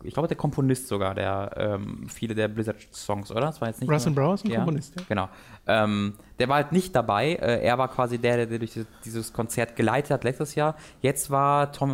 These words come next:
Speaker 1: ah, Tellerico, heißt der Tellerico mit Nachnamen?
Speaker 2: Ich glaube, ja, Tommy
Speaker 1: Ich glaube, er heißt
Speaker 2: Tallarico.
Speaker 1: Tommy Tallarico. Das ist der, der auch, äh, quasi Gründer ist dieser Konzertreihe.
Speaker 2: Genau.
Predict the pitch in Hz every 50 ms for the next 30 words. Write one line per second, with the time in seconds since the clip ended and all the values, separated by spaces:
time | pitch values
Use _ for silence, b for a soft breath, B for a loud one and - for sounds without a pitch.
0 | 131 123 120 127 - - 139 131 135 123 147 170 - - 208 202 190 180 175 -
1 | 143 - 139 131 147 - - - 190 185 - 185 190 - - 190 196 208 226 233
2 | - - - - - - - - - 170 185 196 175 151 139 139 - - 170 180
3 | 156 139 151 160 156 151 147 147 143 - 160 160 151 139 - 147 135 135 131 147
4 | - - - 131 131 131 123 - 127 - - 131 131 127 127 127 123 110 117 120
5 | - - - 90 117 117 117 - - 117 117 113 117 117 113 - - 123 135 156
6 | 165 156 139 - - 104 110 - - 110 110 107 107 - - 110 104 - - 107
7 | 107 104 - - - 101 110 139 156